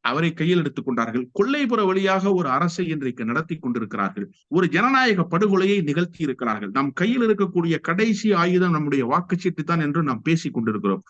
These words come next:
ஆனால் நாம் யாருக்கு வாக்களிக்கிறோமோ அவரை அப்புறப்படுத்திவிட்டு அதற்கு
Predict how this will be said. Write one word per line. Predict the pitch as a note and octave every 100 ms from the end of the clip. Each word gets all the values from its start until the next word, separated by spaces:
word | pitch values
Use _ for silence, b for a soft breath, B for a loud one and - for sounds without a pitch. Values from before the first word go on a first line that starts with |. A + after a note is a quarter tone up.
| B B
ஆனால் | - E3 G3+ D#3+
நாம் | D3 E3 C3
யாருக்கு | C#3+ A3+ C4+ A3+
வாக்களிக்கிறோமோ | D3+ F#3 G3 F3 - C3 A2+ A2 C3 - B B -
அவரை | C3 G3+ C#4 C4+
அப்புறப்படுத்திவிட்டு | G3+ E3 B3 A3 F#3+ E3+ D3+ A#2+ B2 C3 C#3+ b b
அதற்கு | D3 G#3 G3